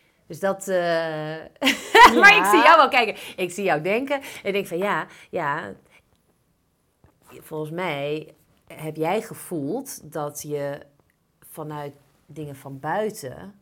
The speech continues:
Speaker 1: op een bepaalde manier moest zijn als vrouw.
Speaker 2: Ja, er is mij van alles opgelegd.
Speaker 1: Ja.
Speaker 2: Ik me-, je, je, je, je, hè, je moet dit en je moet dat en je moet zus en ja, eh.
Speaker 1: En, maar m-,
Speaker 2: Maar
Speaker 1: mijn
Speaker 2: zo,
Speaker 1: vraag is
Speaker 2: ja.
Speaker 1: dan,
Speaker 2: Ja.
Speaker 1: ligt dat dan heel ver van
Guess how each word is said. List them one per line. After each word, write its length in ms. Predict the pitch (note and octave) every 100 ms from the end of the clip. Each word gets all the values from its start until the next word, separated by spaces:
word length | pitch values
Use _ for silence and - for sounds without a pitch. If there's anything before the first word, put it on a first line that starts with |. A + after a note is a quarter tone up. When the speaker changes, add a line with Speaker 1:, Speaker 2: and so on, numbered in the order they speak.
| _
Speaker 1:
op 20 | -
een 60 | _
bepaalde 260 | - C#3 C#3
manier 280 | C#3 C#3 C#3+
moest 300 | D#3 D3+ -
zijn 280 | G3 F#3+
als 140 | C3 A#2+
vrouw. 320 | - - - _ _ _ _ _ -
Speaker 2:
Ja, 380 | E3 D#2+ F3 D3+
er 60 | -
is 100 | -
mij 160 | C#3
van 140 | C#3 F3+
alles 240 | F#3 F3+
opgelegd. 580 | F#3 E3+ G3 F3 - -
Speaker 1:
Ja. 260 | A3+ B3 - _
Speaker 2:
Ik 120 | E3+
me-, 120 | F#3+ E3
je, 400 | E3 D#3+ E3 E3+
je, 100 | E3+
je, 180 | D#3 E3
je, 160 | E3 D3+ G#2 -
hè, 80 | D#3+ F3+
je 100 | E3+
moet 260 | E3 E3+ -
dit 300 | D3+ D3+ D#3
en 120 | D#3+
je 80 | F3+
moet 220 | F#3+ G3
dat 320 | D#3 D3 D#3+
en 160 | - D#3+
je 80 | F3
moet 180 | G3
zus 420 | G3 E3 D#3 D3+ -
en 340 | E3+ E3 E3 _ _ _ _
ja, 520 | E3 D#3+ E3+ D#3 C#3+
eh. 540 | D#3+ D3+ D3 D3 C#3
Speaker 1:
En, 180 | A#3+ A#3+ A3+
maar 180 | A3+
m-, 80 | G#3+
Speaker 2:
Maar 180 | A#3+ A#3+
Speaker 1:
mijn 160 | C4+ C4+
Speaker 2:
zo, 60 |
Speaker 1:
vraag 200 | E4+ A#3+
is 100 | B3
Speaker 2:
ja. 60 | A#3
Speaker 1:
dan, 200 | F3 G3 -
Speaker 2:
Ja. 160 | A3
Speaker 1:
ligt 240 | C#4+ F4 D#4+
dat 160 | C4
dan 140 | G#3+ G3
heel 240 | G#3 F4
ver 500 | F4 - F3 D#3+ D4
van 540 | - - G3 D#3 A3+